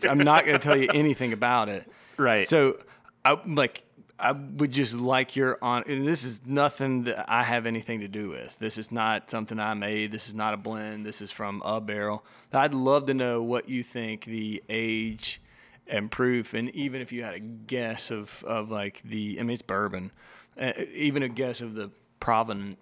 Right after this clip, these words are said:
Speaker 1: pro-, provenance of this.
Speaker 2: <laughs>
Speaker 1: Um, but this
Speaker 2: Breaking
Speaker 1: is
Speaker 2: out the fancy words
Speaker 1: Yeah,
Speaker 2: here.
Speaker 1: this has become a, um,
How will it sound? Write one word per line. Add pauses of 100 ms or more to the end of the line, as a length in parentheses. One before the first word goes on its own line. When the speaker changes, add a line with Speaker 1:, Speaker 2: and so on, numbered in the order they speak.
(180)
Speaker 1:
pro-, (120)
provenance (100)
of
this. (160)
Speaker 2:
<laughs> (280)
Speaker 1:
Um, (720)
but
this
Speaker 2:
Breaking
Speaker 1:
is
Speaker 2:
out
the
fancy
words
Speaker 1:
Yeah,
Speaker 2:
here.
Speaker 1:
this
has
become
a,
um,